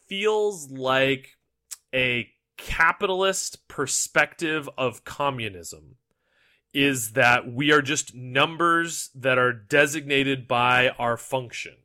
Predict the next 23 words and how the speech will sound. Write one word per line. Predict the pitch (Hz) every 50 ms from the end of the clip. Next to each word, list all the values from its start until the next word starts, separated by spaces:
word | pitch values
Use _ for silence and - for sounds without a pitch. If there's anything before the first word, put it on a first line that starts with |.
| _ _ _ _ _ _ _ _ _ _ _ _ _ _ _ -
Um, | 123 113 110 107 104 104 - -
and | 143 156 180
yet, | 240 330 320 240 185 185 180
I | 147 151 165
would | 165 165 165 139
say | - 165 147 139 131 135 _ -
capital, | - - - 208 233 - 185 151 139 131
and | 131 151 156
that's | 151 143 139 -
the, | 131 135 - -
that's | - 156 143 139 -
one | 131 143 143 147
of | 139
the | 131 131
digs | 113 98 139 147 151 143 131 127 131
I | 120 117
think | 113 - 117 113 113 _
that | - 113 110 _ _ _ _ _ _ _ _ -
capitalists | - 135 131 127 131 131 123 120 107 -
have | 127 117 113
on | 110 113 104
communism, | - - 180 220 208 156 123 117 107 98 104 104 101 107 - _ _ _ - - _ _ -
uh, | 127 120 117 117